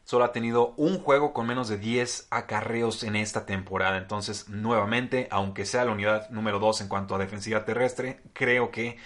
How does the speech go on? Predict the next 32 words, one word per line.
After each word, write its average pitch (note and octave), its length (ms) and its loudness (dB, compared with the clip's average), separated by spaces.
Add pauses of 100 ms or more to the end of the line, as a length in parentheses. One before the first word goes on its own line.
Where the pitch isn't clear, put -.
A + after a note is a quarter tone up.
(160)
Mark G#2 320 -2
Ingram G#2 460 -4
nos F#2+ 280 -8
va G2 120 4
a G2+ 180 -4
hacer G2 240 -4
un F#2+ 140 -8
buen F#2+ 180 -2
papel G2+ 240 -4
aquí. G#2+ 340 -4 (300)
Marquise C3+ 360 -6
Brown C#3+ 280 4
es - 240 -4
una D3+ 640 0 (340)
interesante A#2+ 640 2
opción A2 460 0
porque G2 420 0
viene C#3 320 0
de C#3+ 80 4
algunas C#3 400 0
lesiones, D#3 640 0
porque G#2 460 -4
no A#2 180 2
ha D#3+ 40 2
explotado, B2+ 840 2 (320)
eh, G2 140 -6
de F#2+ 80 -4
forma C3 280 0
consistente A#2 840 -2
su G2+ 160 -6
boom A2+ 220 -2
bust, B2 320 2